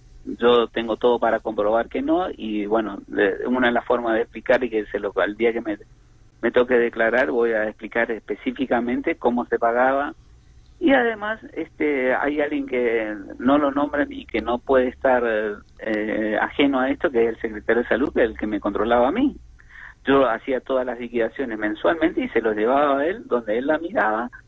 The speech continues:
revisaba o no, eso ya no lo sé porque él tiene su oficina, no atiende, y después él llevaba las planillas personales. Y en la conferencia de prensa,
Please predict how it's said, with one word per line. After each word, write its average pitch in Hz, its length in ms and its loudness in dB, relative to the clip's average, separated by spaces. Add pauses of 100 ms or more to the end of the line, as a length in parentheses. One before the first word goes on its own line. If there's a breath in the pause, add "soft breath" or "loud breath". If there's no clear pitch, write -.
(260)
revisaba 127 680 2
o 120 200 -2
no, 147 220 -4
eso 131 160 -8
ya 113 160 -4
no 117 100 -6
lo 123 140 -6
sé 151 120 -2
porque 117 260 0
él 110 60 -2
tiene 117 220 -4
su 123 140 0
oficina, 139 400 2
no 165 100 2
atiende, 196 400 0
y 131 80 0
después 143 300 4
él 139 160 0
llevaba 131 340 0
las 127 140 -4
planillas 113 340 -4
personales. - 460 -2 (1160 soft breath)
Y 269 200 4
en 127 140 2
la 127 100 2
conferencia 135 580 -2
de 139 80 0
prensa, 156 640 -2